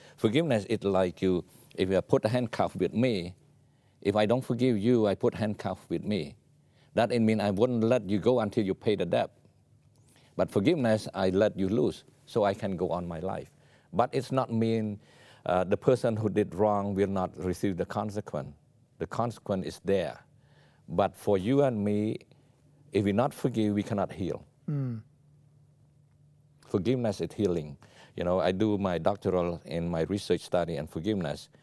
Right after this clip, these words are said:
Speaker 1: The two word in there, charisomai, it give grace. You know, if you not give grace, you cannot be healed.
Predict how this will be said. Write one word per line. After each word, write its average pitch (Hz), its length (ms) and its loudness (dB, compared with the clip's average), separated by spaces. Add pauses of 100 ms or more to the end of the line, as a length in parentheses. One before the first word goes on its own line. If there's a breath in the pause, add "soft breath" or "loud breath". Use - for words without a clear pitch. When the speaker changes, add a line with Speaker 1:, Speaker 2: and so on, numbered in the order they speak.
(340 soft breath)
Speaker 1:
The 82 100 0
two - 200 -2
word 95 240 2
in 90 200 -2
there, 82 360 2
charisomai, 90 920 0
it 80 420 -6
give 113 220 -2
grace. 82 460 -2 (720 soft breath)
You 82 100 -4
know, 82 220 0 (760 soft breath)
if 127 200 2
you 127 100 2
not 113 300 0
give 131 280 2
grace, 80 400 -2
you 90 120 -4
cannot 87 320 -6
be 82 80 -6
healed. - 320 -10